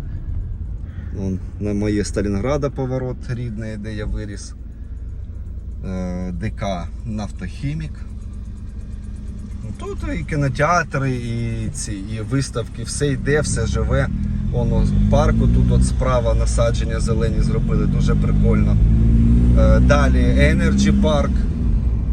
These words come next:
Ось будемо зараз проїжджати. Ну, ось парк воїнів-інтернаціоналістів, кафешечка бувша. Е,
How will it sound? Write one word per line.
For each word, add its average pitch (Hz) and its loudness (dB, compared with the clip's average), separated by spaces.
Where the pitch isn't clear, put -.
Ось 117 2
будемо 110 4
зараз 110 4
проїжджати. - 4
Ну, 151 4
ось 123 4
парк - 2
воїнів-інтернаціоналістів, 117 2
кафешечка 170 0
бувша. 127 0
Е, 113 2